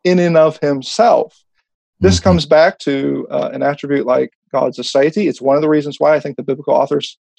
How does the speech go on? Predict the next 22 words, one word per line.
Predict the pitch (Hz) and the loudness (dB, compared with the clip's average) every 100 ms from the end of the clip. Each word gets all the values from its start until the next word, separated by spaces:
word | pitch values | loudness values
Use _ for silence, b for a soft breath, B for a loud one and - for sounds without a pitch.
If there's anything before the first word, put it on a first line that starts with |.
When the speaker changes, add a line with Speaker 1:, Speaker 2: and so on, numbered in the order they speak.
| - | -6
Speaker 1:
talk | 135 160 | -4 -2
about | 180 170 170 147 | -2 2 2 2
God's | 165 165 165 | 0 0 -2
aseity | - 170 160 143 | -4 -4 -4 -6
so | - 135 | -2 2
often. | 127 139 - 190 233 - _ _ _ - | 2 2 -2 -4 -4 -8 _ _ _ -4
Uh, | 147 143 139 - | 0 2 2 -2
he | - 175 170 | -2 2 4
is | 160 156 | 4 2
a | |
God, | 139 151 156 160 139 | 2 4 6 4 4
yes, | 151 165 180 | 4 4 2
who | - 147 | 0 0
has | 143 | 0
acted | - 151 151 147 | 0 0 2 0
in | 143 175 | 2 0
history, | 165 160 - 165 196 262 _ _ _ _ _ _ - | -2 -6 -4 -2 -2 -6 _ _ _ _ _ _ -2
uh, | 143 - | 0 0
and | 135 | -2
we | 117 156 202 180 208 220 | 0 2 4 4 0 -2
as | 143 131 | -2 -2
creatures | - - 180 160 147 160 - - | -2 -2 -2 0 0 -2 -4 -14